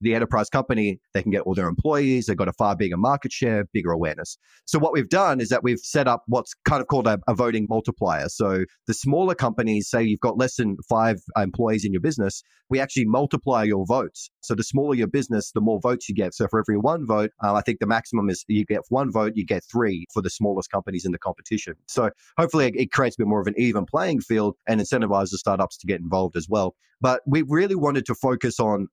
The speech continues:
a list of one hundred, and then from one to one hundred, regardless of their category, regardless of their application type, because we want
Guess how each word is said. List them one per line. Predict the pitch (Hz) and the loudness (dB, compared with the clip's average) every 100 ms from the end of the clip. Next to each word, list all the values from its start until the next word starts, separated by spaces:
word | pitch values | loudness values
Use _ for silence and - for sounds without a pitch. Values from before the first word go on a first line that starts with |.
| - | -2
a | 110 | 0
list | 113 131 117 | 2 0 -2
of | 92 | 0
one | 110 123 | 0 0
hundred, | 120 110 101 101 - - | 0 0 2 0 -4 -2
and | 104 101 | 0 2
then | 98 | 2
from | 98 107 95 | 0 -2 0
one | 110 127 | 2 2
to | 117 | 0
one | 110 110 | 0 0
hundred, | 92 90 92 | -2 0 0
regardless | 95 87 104 104 104 | 0 2 2 2 0
of | 113 113 | 0 0
their | 123 | 0
category, | - 101 95 95 95 95 | 0 0 0 0 0 2
regardless | 92 92 92 90 - | 2 2 2 0 0
of | 98 | 0
their | 98 92 | 2 2
application | - 90 113 120 95 | 0 0 0 -2 -4
type, | 87 82 - _ - | 0 0 -2 _ -2
because | 131 143 123 | 0 0 0
we | 127 104 | -2 0
want | 120 120 | -2 -2